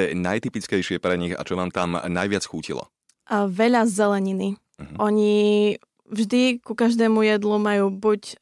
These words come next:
Speaker 2: surovú zeleninu, alebo nejakú omačku majú spravenú zo zeleniny. Je tam vždy ten ich arabský chlieb, oni to teda volajú beduínsky chlieb,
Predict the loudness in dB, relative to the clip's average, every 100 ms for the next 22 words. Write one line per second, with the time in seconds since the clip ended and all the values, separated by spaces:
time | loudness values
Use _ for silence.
0 | _ -4 0 4 4 4 4 4 2 2
1 | 4 2 2 2 2 2 2 2 2 0
2 | -2 -2 2 2 -2 -2 0 2 0 -2
3 | -2 0 0 0 0 -2 -2 -2 0 0
4 | 0 0 -4 _ _ _ _ -2 0 2
5 | 2 2 2 2 2 0 -2 -2 0 0
6 | -2 -6 -4 0 2 2 0 0 0 0
7 | 0 2 2 0 0 -2 0 0 0 -2
8 | -6 0 2 2